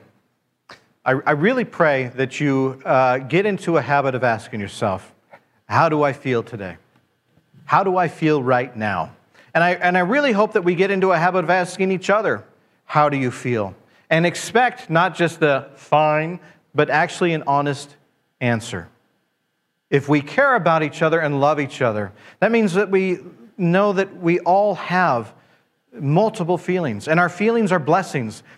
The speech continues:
They, they are, they give us a window into what's actually going on in our lives. They, they tell us whether something needs to be addressed, or something needs to be talked about, or something needs to be celebrated. Whatever you're feeling today,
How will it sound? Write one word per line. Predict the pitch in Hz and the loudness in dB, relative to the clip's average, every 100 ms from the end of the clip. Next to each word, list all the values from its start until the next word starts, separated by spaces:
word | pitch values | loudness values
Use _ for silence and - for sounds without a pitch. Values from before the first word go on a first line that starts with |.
| - | -2
They, | 156 190 | 0 2
they | 170 185 | 0 2
are, | 190 202 | 2 0
they | 180 | 0
give | 175 202 208 | 0 0 0
us | 202 | 0
a | |
window | 175 143 208 202 170 156 | 0 0 0 2 2 2
into | 160 147 165 | -2 -2 -2
what's | 156 185 196 | 0 0 -2
actually | 185 - | -4 -2
going | 156 165 190 170 | 0 2 2 0
on | 170 202 | 2 2
in | 190 | 0
our | 147 131 | 0 0
lives. | 117 107 95 - - - - | 0 -2 -6 -14 -20 -18 -2
They, | 170 | 0
they | 165 190 | 2 0
tell | 180 175 240 254 | -2 0 2 2
us | 170 - - - _ - | 0 -6 -16 -20 _ 0
whether | 175 180 180 170 - 165 | 2 2 0 -2 -10 -14
something | 165 185 185 180 | -2 0 2 0
needs | 170 160 | 0 0
to | 170 | 0
be | 156 151 | 2 2
addressed, | 123 131 113 - - _ _ _ _ _ 123 | 0 -2 -2 -10 -20 _ _ _ _ _ -12
or | |
something | 113 185 160 156 | -2 0 2 2
needs | 147 - | 0 -4
to | 131 | -6
be | 123 | -4
talked | - 170 - | 0 0 0
about, | 117 107 95 - _ _ 147 | -4 -4 -4 -10 _ _ -2
or | |
something | 147 247 240 | 0 2 2
needs | 233 220 | 0 -2
to | 208 | -4
be | 233 | -4
celebrated. | - 240 247 151 113 92 90 _ _ _ _ _ _ | 0 0 0 -2 -2 -4 -12 _ _ _ _ _ _
Whatever | 220 202 208 220 | 0 2 2 0
you're | 208 185 | 0 -2
feeling | - 180 160 | 0 -2 -2
today, | 131 120 113 95 | -4 -4 -4 -4